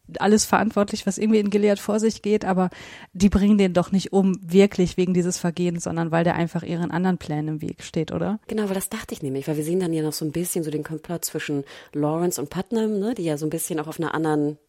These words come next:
Speaker 2: Ebene sind, sag ich mal, politisch. Also man,
Speaker 1: Mhm.
Speaker 2: es wird ja so ein bisschen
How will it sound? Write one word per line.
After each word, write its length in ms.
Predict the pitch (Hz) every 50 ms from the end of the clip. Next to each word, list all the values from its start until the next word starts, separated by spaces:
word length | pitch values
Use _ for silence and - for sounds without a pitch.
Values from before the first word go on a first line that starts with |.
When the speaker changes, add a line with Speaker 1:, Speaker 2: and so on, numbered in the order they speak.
| _ -
Speaker 2:
Ebene 320 | 175 180 190 202 196 190 185
sind, 220 | 165 180 175 170
sag 180 | - 170 156 156
ich 140 | 156 - -
mal, 140 | 160 147
politisch. 720 | 147 - - 151 139 156 185 - - 302 302 349 - - -
Also 160 | 156 151 -
man, 220 | 220 220 214 214
Speaker 1:
Mhm. 40 | 226
Speaker 2:
es 160 | 247 - -
wird 140 | 175 170 -
ja 80 | 165 147
so 80 | 147
ein 40 | 151
bisschen 340 | 143 156 - - 151 147